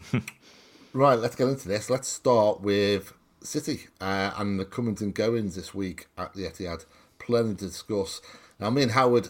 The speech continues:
did a Laporte podcast, uh, a couple of days ago, so we've kind of had our say on Emerick. Um, Ben, where did you land on him? Did you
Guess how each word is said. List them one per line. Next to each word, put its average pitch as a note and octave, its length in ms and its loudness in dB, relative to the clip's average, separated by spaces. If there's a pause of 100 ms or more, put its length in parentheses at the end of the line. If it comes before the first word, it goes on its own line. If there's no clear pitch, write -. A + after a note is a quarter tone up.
did A#2 320 2
a B2 60 -2
Laporte A#2 680 6 (320)
podcast, - 600 -4 (120)
uh, G2 180 -2
a F#2 40 -4
couple G2+ 240 -12
of - 60 -8
days F#2+ 260 -2
ago, E2+ 300 -8 (160)
so - 120 -4
we've B2 220 2
kind C3+ 160 -2
of B2+ 100 0
had C3 200 -6
our B2+ 140 0
say G2+ 440 -2
on G2 280 -2
Emerick. F#2 580 -6 (460)
Um, A2+ 420 4
Ben, D#3 220 6 (140)
where C#3+ 200 6
did C3 280 -6
you C3+ 400 2 (140)
land A#2+ 400 4
on G2+ 160 4
him? F2+ 340 -4
Did F#2+ 240 -10
you A#2+ 400 2